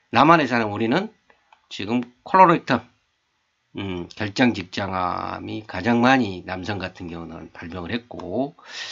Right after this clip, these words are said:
반면에 여성은 뭐 전 세계적으로 수-, 그 붉은, 붉은색이 많죠. 보라색이. 이 보라색은 유방암입니다. 유방암인데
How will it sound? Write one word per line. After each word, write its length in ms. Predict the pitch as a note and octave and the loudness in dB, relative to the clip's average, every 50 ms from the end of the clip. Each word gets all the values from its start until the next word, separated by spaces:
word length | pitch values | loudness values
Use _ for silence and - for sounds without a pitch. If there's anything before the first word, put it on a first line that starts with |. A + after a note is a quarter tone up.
| - - - - - - | -14 -16 -20 -20 -16 -2
반면에 480 | - - F3 G3 G3 F3+ E3+ D#3+ C#3 A#2 | 4 4 4 6 6 6 6 6 6 8
여성은 840 | A#2+ C3+ D3 - A3+ B3+ C#4 C4 F3+ D3 E3 G#3 F#3 A#2+ F#2 E2+ - _ _ _ _ _ _ _ _ _ _ _ _ _ _ _ _ _ _ _ _ - - - | 8 6 8 10 10 10 10 10 8 6 4 4 2 2 0 -2 -10 _ _ _ _ _ _ _ _ _ _ _ _ _ _ _ _ _ _ _ _ -14 -6 -2
뭐 140 | D#3 D#3 D3+ | 0 0 2
전 180 | - F3 F3 E3+ | 6 6 6 8
세계적으로 560 | E3+ G#3+ G#3+ F#3+ F#3 D#3+ E3 D3 C#3+ C#3 C#3 | 8 6 6 6 6 6 4 4 2 2 0
수-, 200 | C3 D#3 D3 - _ _ _ _ | -2 -4 -8 -8 _ _ _ _
그 200 | - B2 A2+ A#2 | -2 -2 -2 -2
붉은, 340 | - A#2+ A#2+ A#2+ C3+ C3+ B2+ _ _ - | -2 -2 0 2 2 2 0 _ _ -10
붉은색이 680 | - C3 B2 D3 C#3+ C3 C3+ B2 A2 A2+ A2 A2+ - - | -6 -4 -2 -2 0 0 0 0 0 0 -2 -2 -4 -2
많죠. 480 | - G#2+ A2+ G#2+ G#2+ - D#3+ B2+ - - | 0 0 0 0 0 0 0 0 0 -2
보라색이. 500 | G2 F#2 G2+ G2 F2 - F2+ E2+ E2 F2 | -6 -6 -6 -6 -6 -6 -8 -8 -8 -8
이 340 | E2+ G2 A2 A#2+ A#2 A#2 A#2+ | -8 -6 -6 -2 -2 -2 0
보라색은 680 | - B2 B2+ C3+ B2+ C3 C3 B2+ C#3+ D3+ D#3 D3 - - | 2 2 4 4 4 2 2 0 0 0 -2 -4 -6 -2
유방암입니다. 920 | G#2+ A2+ C3 C3 A#2 F#2+ F2 E2+ E2+ F2 - F2+ F2+ F#2+ A#2 C#3 D3 D3 | 4 6 6 6 6 2 -2 -6 -14 -16 -14 -12 -10 -10 -10 -10 -12 -14
유방암인데 840 | - F#2+ F2 F#2 F#2 F2+ F2+ F2 F2+ E2+ E2 E2+ F#2 F#2+ F2 F2 | -12 -10 -8 -8 -8 -8 -8 -10 -10 -10 -10 -8 -8 -8 -8 -8